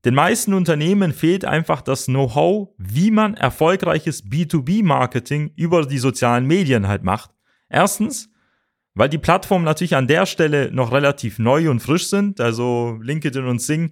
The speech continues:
sind zwar schon länger existent, aber dass man sie heutzutage,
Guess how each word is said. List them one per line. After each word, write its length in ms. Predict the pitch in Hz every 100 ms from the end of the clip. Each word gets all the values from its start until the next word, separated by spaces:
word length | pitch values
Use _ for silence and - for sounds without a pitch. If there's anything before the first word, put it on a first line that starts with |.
| _ _ _
sind 200 | - 180
zwar 160 | 175 151
schon 160 | 147
länger 260 | 131 160 151
existent, 680 | 135 - 117 143 160 196 - _ _ _ -
aber 240 | 101 135
dass 300 | 120 139 147
man 100 | 143
sie 120 | 123
heutzutage, 800 | 131 170 170 139 139 147 139 123